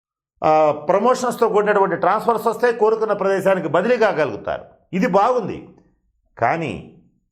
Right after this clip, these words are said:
ఈ రాహువు పొంచి ఉండడం వల్ల సడన్ అటాక్స్, గవర్నమెంట్ అటాక్స్, ఐటీ అటాక్స్, ఐటీ రైట్స్, ఈడీ రైట్స్, ఇటువంటివన్నీ మీకు జరిగే అవకాశం ఉంది. రాజకీయ నాయకుల విషయంలో కూడా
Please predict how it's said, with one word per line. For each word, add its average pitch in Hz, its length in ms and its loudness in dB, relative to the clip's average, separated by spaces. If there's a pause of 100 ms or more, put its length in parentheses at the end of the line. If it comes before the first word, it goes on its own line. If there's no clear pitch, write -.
(480)
ఈ 147 120 4
రాహువు 175 480 2
పొంచి 147 260 0
ఉండడం 143 380 2
వల్ల 123 220 2 (600)
సడన్ 190 400 0 (140)
అటాక్స్, 196 460 0 (720)
గవర్నమెంట్ 190 520 2
అటాక్స్, 170 440 0 (880)
ఐటీ 180 360 0
అటాక్స్, 156 400 0 (280)
ఐటీ 165 300 0
రైట్స్, 135 420 0 (680)
ఈడీ 185 300 4
రైట్స్, 151 340 0
ఇటువంటివన్నీ 185 500 2
మీకు 160 180 -4
జరిగే 127 240 2
అవకాశం 104 460 -2
ఉంది. - 160 -20 (640)
రాజకీయ 170 440 2
నాయకుల 165 380 2
విషయంలో 151 440 2
కూడా 147 300 2